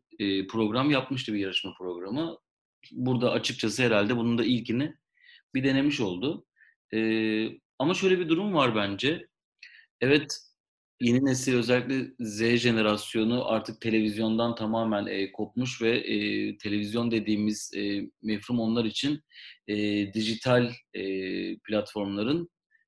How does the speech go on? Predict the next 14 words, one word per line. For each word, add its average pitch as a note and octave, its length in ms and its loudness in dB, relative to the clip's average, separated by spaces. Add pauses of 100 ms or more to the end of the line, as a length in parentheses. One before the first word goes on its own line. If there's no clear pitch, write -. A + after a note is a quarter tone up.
televizyona A#2+ 480 2
yansıtılmış A#2+ 680 0
ve C3 60 2
oradan B2 300 4
izleniyor B2 480 4 (280)
hali G2+ 280 0
gibi C#3+ 140 2
bir C3+ 100 2
durum B2 220 4
var. F#2 120 0
Yani G2+ 220 2
eski A2+ 260 -2
geleneksel A#2+ 560 2
televizyon, A#2+ 680 0